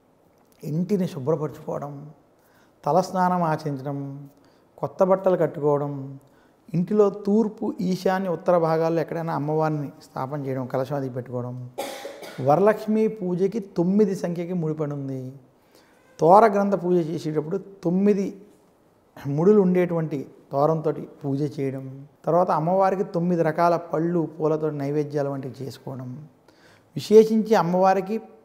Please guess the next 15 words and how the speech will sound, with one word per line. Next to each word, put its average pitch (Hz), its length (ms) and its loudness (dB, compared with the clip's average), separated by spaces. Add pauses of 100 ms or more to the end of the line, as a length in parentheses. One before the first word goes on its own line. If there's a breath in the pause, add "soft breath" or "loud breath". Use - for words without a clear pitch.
పాలతో 214 480 6
చేసినటువంటి 170 600 -4
నైవేద్యాలు 156 720 -2
అంటే 139 160 -8
క్షీరాన్నం 160 640 -2
వంటివి 151 320 -10 (560 soft breath)
పెట్టడం, 139 240 -10
ఇవన్నీ 151 320 -2
కూడా 160 380 -2 (640 soft breath)
ఈ 156 200 -2 (680)
పూజా 165 280 2
విధానంలో, 147 480 -4
వ్రత 135 220 -6
విధానంలో 143 360 -4
ఇలా 135 140 -2